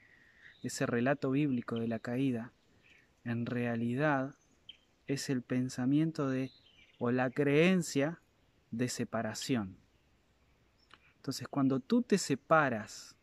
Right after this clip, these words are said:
cuando yo me separo de ese amor que es Dios,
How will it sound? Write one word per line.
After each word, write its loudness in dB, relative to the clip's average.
cuando -2
yo 2
me 4
separo -6
de 0
ese 0
amor 2
que -4
es -6
Dios, -2